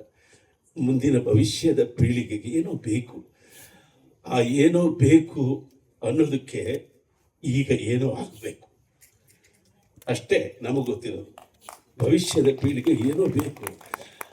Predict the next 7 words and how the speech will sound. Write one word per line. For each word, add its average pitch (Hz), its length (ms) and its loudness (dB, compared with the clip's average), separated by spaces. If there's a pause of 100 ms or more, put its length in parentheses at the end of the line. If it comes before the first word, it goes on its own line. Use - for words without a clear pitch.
(460)
ಅದು 143 260 -2
ಏನು 143 800 -2
ಅನ್ನೋದು 120 540 -6
ದೊಡ್ಡದಾಗಿದೆ, 120 640 -4
ಅದು - 600 -18 (260)
ಆ 123 40 -12
ವಲಯ. 92 460 -10